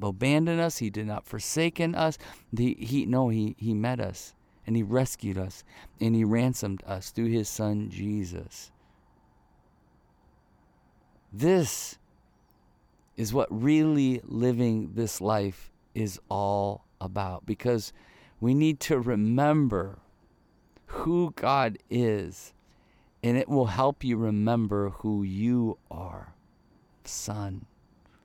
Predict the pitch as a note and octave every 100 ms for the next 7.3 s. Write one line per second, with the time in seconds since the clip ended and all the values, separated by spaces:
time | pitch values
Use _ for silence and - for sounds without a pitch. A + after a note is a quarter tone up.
0 | _ - G3 G3 G3 - G#2 G2 D#2 -
1 | - _ _ _ _ _ _ _ _ _
2 | _ _ _ _ G#2 G2+ G2+ - - A2
3 | A2+ A2 - - - A#2+ B2+ B2+ C3 C3+
4 | - - G#2+ A#2+ B2+ A#2+ A2 G#2+ G#2+ A2
5 | G#2+ G#2 - G#2+ A2+ A#2 - G#2 G#2 G2
6 | G2 - G2+ G#2 G2+ G2+ G#2 A2 A2 -
7 | G2 F#2 F2+